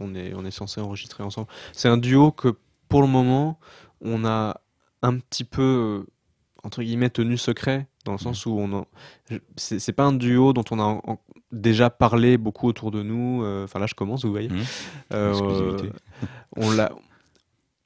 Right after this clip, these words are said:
Speaker 1: on n'a pas encore mis de, de, de vidéos en ligne,
Speaker 2: Mhm.
Speaker 1: euh, ni d'enregistrement, et cetera. Alors même qu'on commence à avoir une base d'archives pas mal, parce qu'on a fait quand même beaucoup de concerts depuis deux ans tous les deux.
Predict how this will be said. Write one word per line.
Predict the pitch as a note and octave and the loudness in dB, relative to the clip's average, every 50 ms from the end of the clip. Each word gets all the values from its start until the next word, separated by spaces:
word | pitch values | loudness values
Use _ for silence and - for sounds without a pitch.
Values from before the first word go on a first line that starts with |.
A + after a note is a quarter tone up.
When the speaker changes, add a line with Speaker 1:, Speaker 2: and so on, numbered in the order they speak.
| _ _ - - | _ _ -8 -6
Speaker 1:
on | G2+ F#2+ | -2 0
n'a | F#2+ F#2+ | 0 2
pas | - A2 | 4 4
encore | G#2 G#2+ G2+ A2+ G2 | 2 4 2 0 0
mis | G2 F#2+ G2 G2+ | 2 2 0 0
de, | F#2 G2 F2+ F2+ | 0 0 0 0
de, | E2+ F2+ E2+ F2 | -2 -2 -4 -4
de | E2+ F2 F#2 | -4 -4 -2
vidéos | E2+ G2+ F#2 G2 G2 G2+ G#2+ A2+ A2+ | -2 0 2 4 4 6 8 8 8
en | G2+ F#2 | 8 8
ligne, | F#2+ G2+ A2 B2 B2+ B2+ B2+ B2+ B2+ A#2+ | 6 6 6 6 6 6 6 4 4 2
Speaker 2:
Mhm. | A2+ | 2
Speaker 1:
euh, | G#2+ G2+ G2+ G2 F#2+ | 2 2 2 0 0
ni | G2+ G#2 | -2 -2
d'enregistrement, | F#2+ G#2 F#2+ F#2 G2+ F#2+ G2 - - - - G#2+ G#2+ A#2 B2 B2+ B2+ B2+ B2+ B2 | -2 -2 -2 -2 -2 -4 -6 -8 -6 -4 -2 0 2 2 2 2 2 2 2 0
et | |
cetera. | A#2 - A2 - A2 A2 B2 B2+ | -2 -4 -6 -6 -2 -2 0 0
Alors | - - G#2+ G#2+ G2 G#2 | 0 2 2 2 4 4
même | A#2 B2+ B2+ - | 4 2 2 0
qu'on | - A2+ G#2 | -4 -6 -4
commence | - A2 G#2+ A2 A2 - | -4 -2 -2 -2 -2 -2
à | G#2 G2+ | -2 0
avoir | G2+ G#2 G2+ | 0 0 0
une | G2+ G2+ G2+ | -2 -2 0
base | A2+ A2 G#2+ | 0 0 0
d'archives | G#2+ G2+ - - - A#2 | 0 -2 -2 -2 -4 -2
pas | - A2+ | -2 0
mal, | B2+ E3 | 0 0
parce | E3 C3+ A#2 | 0 -2 -2
qu'on | - A2 | -4 -4
a | G#2 | -4
fait | G2+ - | -4 -4
quand | G#2+ - G#2 | -4 -4 -4
même | G2+ G#2 | -4 -4
beaucoup | A2+ - C3 | -4 -6 -6
de | - - | -8 -8
concerts | A#2 A#2 - B2 A#2+ | -8 -6 -6 -4 -4
depuis | A2+ G2+ - A2 | -4 -6 -6 -6
deux | G#2 G#2 G#2 G2+ | -4 -2 -2 -2
ans | A2 A2+ | -4 -6
tous | - - | -6 -4
les | G2+ F#2+ | -4 -2
deux. | G#2 C3 | -2 -2